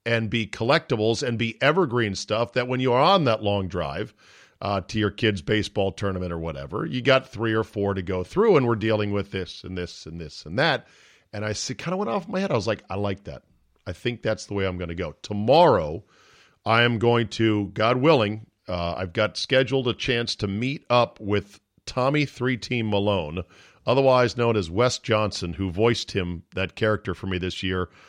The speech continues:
on ninety-seven three The Game on <laughs> Fridays, my gambling expert. Uh, Wes is the voice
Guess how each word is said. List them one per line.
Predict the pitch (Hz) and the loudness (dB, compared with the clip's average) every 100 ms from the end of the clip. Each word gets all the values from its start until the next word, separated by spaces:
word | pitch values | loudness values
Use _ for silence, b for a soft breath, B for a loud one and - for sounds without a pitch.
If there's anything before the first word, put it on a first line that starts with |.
| b b | b b
on | 92 95 | -4 0
ninety-seven | 101 104 101 107 98 | 0 0 0 0 0
three | 92 98 | -2 -2
The | 95 | -2
Game | 95 92 | -2 -2
on | 90 | -4
<laughs> | |
Fridays, | - - 127 101 92 | -4 2 2 2 -2
my | 98 95 | -4 -4
gambling | 104 113 104 92 87 | 0 0 0 -4 -4
expert. | 87 - 98 113 B B B B - | -8 -6 -6 -6 B B B B -4
Uh, | 104 107 110 _ | 0 2 0 _
Wes | 117 131 147 - | 4 6 6 2
is | 127 104 | 0 0
the | 110 | -2
voice | 98 95 139 170 - - | -2 4 4 4 0 -4